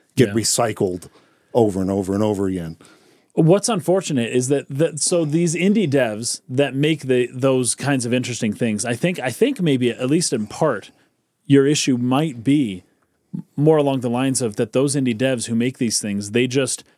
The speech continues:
Speaker 2: they're just squeezed out of ever, like, being in an, being in an elevated position.
Speaker 1: Yes.
Speaker 2: Like, they're just gonna always be indie devs making these sub indie, like, games. And that's fine for people in the indie scene who can know who to go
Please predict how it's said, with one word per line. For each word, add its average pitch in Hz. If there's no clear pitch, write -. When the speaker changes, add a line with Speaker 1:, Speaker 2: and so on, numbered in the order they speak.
Speaker 2:
they're 151
just 165
squeezed 160
out 131
of 117
ever, 117
like, 127
being 127
in 117
an, 110
being 143
in 131
an 123
elevated 117
position. 104
Speaker 1:
Yes. 101
Speaker 2:
Like, 123
they're 143
just 151
gonna 165
always 131
be 120
indie 110
devs 104
making 113
these 104
sub 101
indie, 107
like, 104
games. 95
And 120
that's 170
fine 180
for 127
people 139
in 147
the 131
indie 131
scene 147
who 123
can 117
know 123
who 123
to 104
go 117